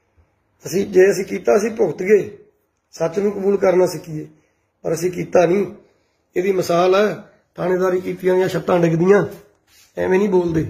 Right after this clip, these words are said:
ਆਹ ਦੇਖ ਲਓ, ਆਹ ਦੇਖ ਲਓ,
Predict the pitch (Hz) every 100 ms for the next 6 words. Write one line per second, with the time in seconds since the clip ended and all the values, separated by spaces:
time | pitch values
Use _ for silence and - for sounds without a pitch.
0 | - - _ _ _ _ _ _ _ _
1 | _ _ 156 151 147 143 135 - _ _
2 | _ _ _ _ _ 170 160 160 156 139